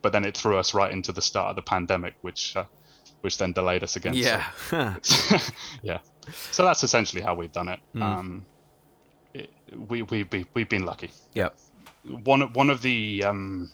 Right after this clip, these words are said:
Speaker 1: it was just sort of comes on, uh, off, uh, Vinny's point. Um, w-, one of the reasons why we went so big as well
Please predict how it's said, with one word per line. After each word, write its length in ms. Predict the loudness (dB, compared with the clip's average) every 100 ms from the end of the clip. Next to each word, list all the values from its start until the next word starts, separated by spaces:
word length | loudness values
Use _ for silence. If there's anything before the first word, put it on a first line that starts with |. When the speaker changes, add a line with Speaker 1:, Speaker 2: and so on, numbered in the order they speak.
| _ _ -14
Speaker 1:
it 60 |
was 100 | -8
just 180 | -2 0
sort 200 | 0 -4
of 40 | -8
comes 200 | -8 -4
on, 260 | -4 -4 -4 2
uh, 40 | 4
off, 320 | 4 0 0
uh, 160 | 0
Vinny's 380 | 2 0 0 -2
point. 360 | -4 -6 -6 -10 _ _ -4
Um, 420 | -4 -4 -6 -8 -14 -20 -20 _ _ _ _ -12
w-, 160 | -12 -4
one 160 | 4 6
of 80 | 6
the 60 |
reasons 340 | 4 2 -2 2
why 160 | 2
we 140 | 2 0
went 180 | 0
so 160 | 0 0
big 180 | 0 0
as 140 | 0
well 340 | 4 4 4